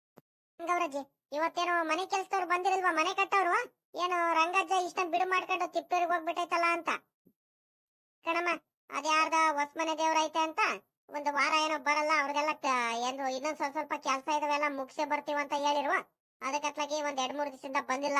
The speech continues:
ಅವ್ರು. ಇನ್ನು ಒಂದ್ ಮೂರ್ ನಾಲ್ಕ್ ದಿವಸ ಬರಲ್ಲ ಅಂತೆ. ಮುಂದ್ ವಾರದಿಂದ ಇನ್ನ ಶುರು ಮಾಡ್ತಾನಂತ. ಹೌದನ್ನು ಮತ್ತೆ, ನನ್ಗೇನ್ ಗೊತ್ತು? ನಾನ್ ಆದ್ರೂ ಅಂದ್ಕಂಡೆ, ಏನು ಮನೆ ಕೆಲ್ಸದವ್ರು ಬಂದಿಲ್ವಾ? ಬಂದಿದ್ರೆ ಇನ್ನೇನೋ ರಂಗಜ್ಜ ಎದ್ದೋ ಬಿದ್ದೋ ಅಂತ ಅಲ್ಲೇ ಇರ್ತಿದ್ರು,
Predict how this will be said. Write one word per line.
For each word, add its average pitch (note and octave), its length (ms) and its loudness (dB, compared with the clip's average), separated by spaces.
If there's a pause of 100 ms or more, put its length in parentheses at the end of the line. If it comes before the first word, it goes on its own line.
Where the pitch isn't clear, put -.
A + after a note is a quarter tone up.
ಅವ್ರು. C4 380 -4
ಇನ್ನು B3+ 200 -6
ಒಂದ್ C4+ 180 -6
ಮೂರ್ C4+ 160 -6
ನಾಲ್ಕ್ C#4 280 -4
ದಿವಸ C4+ 200 -10
ಬರಲ್ಲ B3+ 320 -2
ಅಂತೆ. C#4 540 -4 (260)
ಮುಂದ್ C4+ 240 -6
ವಾರದಿಂದ C#4+ 360 0
ಇನ್ನ C#4 180 -2 (140)
ಶುರು C4+ 160 -4
ಮಾಡ್ತಾನಂತ. C4 540 -4 (1000)
ಹೌದನ್ನು D#4+ 380 -2
ಮತ್ತೆ, D#4+ 440 -4 (140)
ನನ್ಗೇನ್ E4 420 -2
ಗೊತ್ತು? - 500 -4 (140)
ನಾನ್ E4 360 2
ಆದ್ರೂ D#4 160 2
ಅಂದ್ಕಂಡೆ, E4 680 0 (200)
ಏನು F4 460 0
ಮನೆ D#4+ 200 0
ಕೆಲ್ಸದವ್ರು E4 400 -2
ಬಂದಿಲ್ವಾ? C#4+ 520 2
ಬಂದಿದ್ರೆ E4 540 0
ಇನ್ನೇನೋ E4+ 300 0
ರಂಗಜ್ಜ D#4+ 400 2
ಎದ್ದೋ D#4 460 2
ಬಿದ್ದೋ D#4 300 0
ಅಂತ D#4 140 -2 (100)
ಅಲ್ಲೇ C#4 240 2
ಇರ್ತಿದ್ರು, A3+ 580 -8